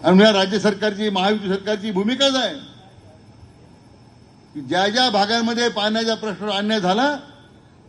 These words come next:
तो अन्याय दूर करायचा आणि आमच्या शेतकऱ्याच्या जीवनामध्ये त्या ठिकाणी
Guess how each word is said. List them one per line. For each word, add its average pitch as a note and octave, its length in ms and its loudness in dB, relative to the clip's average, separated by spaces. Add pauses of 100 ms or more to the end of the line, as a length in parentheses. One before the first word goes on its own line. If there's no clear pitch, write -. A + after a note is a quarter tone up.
(300)
तो G3 60 -6
अन्याय G#3 360 0
दूर B3+ 240 2
करायचा A#3 560 4 (280)
आणि F#3 120 -6
आमच्या G3 240 -4 (100)
शेतकऱ्याच्या G3 580 -6
जीवनामध्ये F#3+ 680 -2 (400)
त्या F#3 100 -4
ठिकाणी F3+ 380 -2